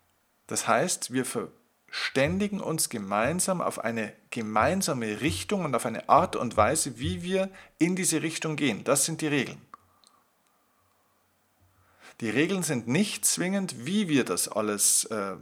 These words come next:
sag ich jetzt mal, im, im klassischen Doing machen. Ja? Also das heißt, was weiß ich, wenn das jetzt ein Sales-Team ist, die Art und Weise, wie du Leute ansprichst oder wie du deine Produkte verkaufst oder wie du deine Produkte erklärst oder sowas,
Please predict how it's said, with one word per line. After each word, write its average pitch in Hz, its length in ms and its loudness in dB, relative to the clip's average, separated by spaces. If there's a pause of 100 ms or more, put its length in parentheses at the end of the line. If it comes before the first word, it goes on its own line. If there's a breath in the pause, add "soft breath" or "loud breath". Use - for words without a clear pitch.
sag 117 160 -4
ich 104 80 -6
jetzt 107 240 -6
mal, 110 160 2
im, 107 240 -8
im - 100 -12
klassischen 110 540 0
Doing 135 320 0
machen. - 400 -12
Ja? 123 140 0
Also 107 180 -6
das - 240 -8
heißt, 110 360 0 (500 loud breath)
was - 160 -10
weiß 107 140 -4
ich, 139 140 -4
wenn 101 120 -4
das 101 100 -8
jetzt - 160 -6
ein 104 80 -6
Sales-Team 123 640 2
ist, 117 220 2
die 113 60 2
Art 120 240 2
und 110 80 -2
Weise, 107 260 0
wie 131 100 -4
du 139 80 0
Leute 120 360 2
ansprichst - 560 -8
oder 101 180 -8
wie 123 120 -6
du 127 60 -6
deine 107 220 -2
Produkte 127 460 -2
verkaufst - 540 -6
oder 110 180 -6
wie 127 80 -4
du 127 80 -4
deine 107 240 0
Produkte 143 440 -4
erklärst 95 540 -6
oder 95 140 -10
sowas, 92 320 -6